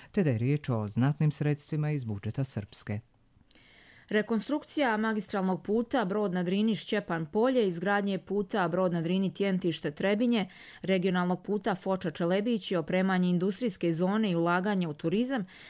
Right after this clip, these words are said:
Speaker 2: bile su teme sastanka ministara Nedeljka Ćorića, Vjekoslava Petričevića i Suzane Gašić sa načelnikom opštine Foča Milanom Vukadinovićem. Opširnije Radivoj Obrenović.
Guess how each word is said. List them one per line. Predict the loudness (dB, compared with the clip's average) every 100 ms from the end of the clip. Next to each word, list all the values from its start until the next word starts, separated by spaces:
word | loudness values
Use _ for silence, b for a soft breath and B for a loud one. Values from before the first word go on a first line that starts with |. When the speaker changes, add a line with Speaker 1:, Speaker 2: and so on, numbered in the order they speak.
| B B
Speaker 2:
bile | 0 0
su | 2 2 4
teme | 4 2
sastanka | 2 -2 -2 -2 -2 2 2 2
ministara | 0 0 0 0 0 0 2 2
Nedeljka | 2 0 -2 -4 -4
Ćorića, | 0 0 0 0 0
Vjekoslava | 0 -2 -4 -6 -6 -6
Petričevića | -8 -4 -4 -2 -2 -2 -2
i | -2
Suzane | -2 -2 0 -2
Gašić | 0 0 0 -4 -6
sa | -2 -2
načelnikom | 0 0 0 0 0 0
opštine | -2 -2 -4 -4 -2
Foča | -2 -2 0 -2 -2 B B B
Milanom | 2 4 4 4 2
Vukadinovićem. | 0 0 0 0 -4 -4 -2 -2 B B B
Opširnije | -6 0 2 4 4 4 2
Radivoj | 0 0 2
Obrenović. | 2 4 4 2 -2 -6 -10